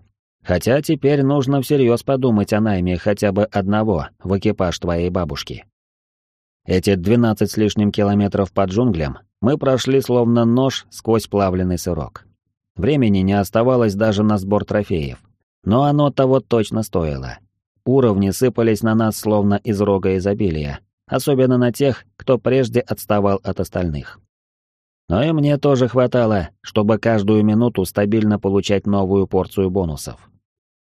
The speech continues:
Такое со мной бывало лишь однажды, когда с помощью захваченной артиллерии получилось уничтожить вражеский эсминец. Поздравительным сообщением, казалось, не будет конца.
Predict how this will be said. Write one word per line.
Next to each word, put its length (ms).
Такое 400
со 160
мной 240
бывало 420
лишь 280
однажды, 640
когда 340
с 60
помощью 440
захваченной 640
артиллерии 800
получилось 600
уничтожить 640
вражеский 600
эсминец. 640
Поздравительным 680
сообщением, 760
казалось, 480
не 120
будет 280
конца. 480